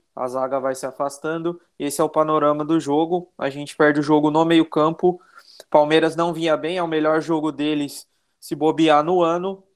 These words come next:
por conta muito da nossa incompetência, de desatenções, enfim, mais ou menos o resumo é esse. A gente perde o jogo no meio campo por desatenção, erros de passe, e a gente precisa melhorar isso.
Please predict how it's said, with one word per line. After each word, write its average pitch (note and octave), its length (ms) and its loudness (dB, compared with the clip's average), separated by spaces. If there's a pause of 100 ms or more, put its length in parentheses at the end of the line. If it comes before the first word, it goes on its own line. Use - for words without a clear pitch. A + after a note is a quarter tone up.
(120)
por G3+ 160 -6
conta F#3 340 -2
muito E3+ 280 -6
da E3+ 160 -2
nossa E3 280 -4
incompetência, D#3 1040 -4 (320)
de C#3 140 -4
desatenções, C#3 1000 -2
enfim, C3+ 540 -10
mais C3 240 2
ou C#3 80 2
menos C3+ 320 2
o C#3 80 2
resumo C#3 440 2
é C3 100 6
esse. A2+ 220 0
A A2+ 40 -12
gente B2+ 380 -12 (280)
perde C#3+ 280 4
o - 20 4
jogo D3 300 4
no D3 100 -2
meio C#3+ 180 0
campo F3+ 460 0 (140)
por D3 160 -4
desatenção, C#3+ 800 0
erros C#3 240 -2
de B2+ 80 -10
passe, D3 600 2 (680)
e C#3 160 0
a C4+ 60 6
gente C#3 280 -8
precisa C#3+ 400 -6
melhorar C#3+ 420 2
isso. A#2+ 280 -8